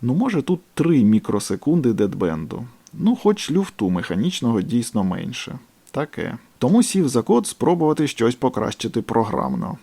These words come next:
Спершу проблема з рухаючимся сонцем. Абсолютно кутову швидкість сонця на небосхилі можна вирахувати, знаючи широту користувача та приблизно день року, хоча б місяць. Широту я захардкодив в файл конфігу.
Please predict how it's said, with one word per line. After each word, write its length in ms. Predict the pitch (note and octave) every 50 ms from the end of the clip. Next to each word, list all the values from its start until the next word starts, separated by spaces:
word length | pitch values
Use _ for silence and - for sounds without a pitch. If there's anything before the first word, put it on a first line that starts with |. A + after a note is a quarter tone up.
| _ _ _
Спершу 460 | - - E3 G3+ A3 F#3+ - G3+ F#3
проблема 520 | D3+ C#3 A#2+ G2+ G2+ A2+ C#3 E3 D#3+ D3
з 100 | C3+ A#2+
рухаючимся 760 | A#2 G#2 A2+ A#2+ - B2+ A#2 A2+ - - A#2+ A#2+ A#2+ - B2
сонцем. 640 | B2 - - - - - B2 - - A#2 A#2 - - - _ _ _ _ _
Абсолютно 640 | - - - - - F3+ G#3 A3 G3 C3+ B2 A#2 G#2+
кутову 500 | G2+ - C3 B2+ B2+ D3 D3 E3 F3 D3+
швидкість 680 | A#2+ - - A#2 A#2+ E3 D#3+ - - - A#2 - - -
сонця 640 | - - - D3+ E3 D3+ B2+ A2 - - - -
на 260 | - A2 A#2+ C#3 C3 A#2
небосхилі 760 | G#2+ G#2 G2+ G#2+ G2+ - - - - - - A#3+ E3 A#2 - -
можна 400 | - A#2+ E3 D#3+ C#3 C#3 B2+ G#2+
вирахувати, 880 | G#2 F#2 A2 C3 F#3 A3+ A#3 F3+ B2+ - A#2+ A#2 A#2+ A2+ - - F#2+
знаючи 460 | - C#3+ C3+ F3+ G#3+ G3+ F#3 - C#3+
широту 480 | B2 - - A#2 A2 A#2 A2+ - G#3+ G#3
користувача 720 | G3+ - B2 B2+ A2 - - A#2+ A#2+ B2+ B2+ - B3 C4
та 200 | B3+ - - F3
приблизно 640 | E3+ - E3+ C3+ B2 A2+ A#2 C3 F#3+ G#3+ G3+ F#3+ F3+ C#3+
день 280 | B2 C#3 F3 G3 F3+
року, 420 | C#3+ - F#2+ - - - - - -
хоча 260 | - - - - A3 G3
б 80 | D#3
місяць. 520 | A#2 A2 G#2 F#2+ - - - - - - -
Широту 460 | - - C#3+ D#3 F#3 G#3 - C#4+ C4+
я 180 | G3+ F#3 F3+ E3+
захардкодив 720 | C#3+ C#3+ C3 - C#3 C#3 - - - - G3+ E3+ - A2
в 220 | G#2 - - - -
файл 280 | F3 G3 G3+ F#3 D3
конфігу. 600 | - - - E2+ - - - - C3+ C#3 - -